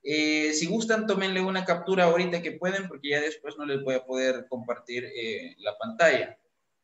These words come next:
Eh, tomen, hagan un screenshot, una fotografía con su teléfono,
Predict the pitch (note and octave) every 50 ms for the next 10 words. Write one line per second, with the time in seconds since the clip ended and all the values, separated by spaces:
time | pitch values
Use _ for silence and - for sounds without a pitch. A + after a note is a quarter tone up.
0 | _ _ _ _ _ _ _ _ _ - _ _ - B2+ B2 B2 - - C#3 C#3+
1 | C#3+ C#3+ - C#3 D3 D3 D3 D3 C#3+ C#3 C#3 - - F3 G3 G#3+ G#3 - - F#3+
2 | F#3 F3+ F3 D#3+ D3+ D3 D3 D3 C#3+ C3+ - B2+ B2+ A#2+ A#2+ - C#3+ C3+ B2+ -
3 | B2+ - - - - D#3+ F#3 F#3+ G3+ F3 E3+ F3 F3 F3 F3+ F3 F3